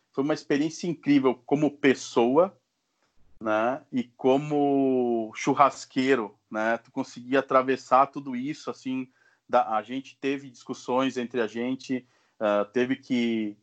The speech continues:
sentar e conversar e botar as coisas no lugar, sabe? Mas foi muito legal a experiência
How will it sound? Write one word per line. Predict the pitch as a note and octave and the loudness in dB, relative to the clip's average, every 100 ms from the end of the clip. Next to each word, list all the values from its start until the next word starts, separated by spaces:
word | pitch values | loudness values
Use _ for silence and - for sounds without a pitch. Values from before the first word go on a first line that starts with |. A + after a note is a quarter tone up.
| _ | _
sentar | - - C3+ A#2 - A#2 B2+ A#2+ | -10 -2 0 0 4 6 6 4
e | |
conversar | - A#2+ A2+ - B2 A#2 A#2+ | -2 -6 -6 -6 -2 0 0
e | |
botar | A#2 A2 A#2+ | -4 -4 -6
as | - | -6
coisas | A#2+ A#2+ A#2+ A#2 | -10 -8 -8 -10
no | A#2 A2+ | -10 -8
lugar, | G#2 G#2+ A#2 A#2+ A#2+ _ _ _ _ | 2 4 6 4 -2 _ _ _ _
sabe? | - A2 B2+ C3 | 2 2 2 -8
Mas | C#3+ B2 A#2+ - _ _ _ | -6 -6 -6 -12 _ _ _
foi | D#3 | -6
muito | D#3 C#3+ C#3 F#3+ - | -6 -6 -6 -6 -4
legal | C#3+ A#2 A2+ A#2 B2+ - | -2 0 0 0 -2 -4
a | A#2+ | -6
experiência | A#2+ - C3 B2 C#3 D#3 - D#3 | -6 -4 -4 -2 -6 -6 -2 -2